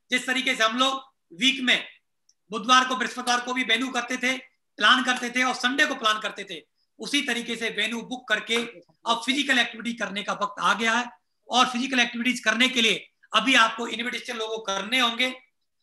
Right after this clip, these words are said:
तो मैं सभी एसोसिएट से और सभी लीडर से request करना चाहूंगा कि अभी activities conduct करना चालू कर दीजिए, लेकिन safety के साथ आप सभी लोगों को हिदायत दीजिए कि वो लोग mask पहन करके आएं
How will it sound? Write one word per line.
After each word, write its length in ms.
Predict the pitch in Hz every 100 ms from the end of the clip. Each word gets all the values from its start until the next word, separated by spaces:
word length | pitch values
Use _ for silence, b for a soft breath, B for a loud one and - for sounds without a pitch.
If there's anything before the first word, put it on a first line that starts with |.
| _
तो 60 | 247
मैं 100 | 269
सभी 320 | 269 269 320 240 - _ _ _
एसोसिएट 540 | - - 294 - 294 285
से 220 | 294 285 285 - _
और 100 | 226
सभी 280 | 220 247 247
लीडर 320 | 202 254 294
से 80 | 277
request 300 | 247 247 -
करना 180 | 226 226
चाहूंगा 400 | 226 208 220 254 254 - _ _ _ -
कि 60 |
अभी 220 | 240 269 269
activities 640 | - 320 285 277 294 -
conduct 360 | - 208 240 240
करना 200 | 220 214
चालू 280 | - 208 247
कर 120 | 247
दीजिए, 440 | 208 233 226 240 - _ _ _ _ 196
लेकिन 280 | 254 285 -
safety 340 | 277 285 190
के 120 | 262
साथ 300 | - 190 - - _ _ _ _ _ -
आप 160 | 220
सभी 200 | 233 247
लोगों 160 | 254 247
को 80 | 233
हिदायत 280 | 196 220 233
दीजिए 360 | 262 254 269
कि 360 | 262 - _ 226
वो 160 | 226
लोग 160 | 240 226 190
mask 280 | 220 - -
पहन 160 | 240
करके 280 | 240 247 233
आएं 240 | 220 233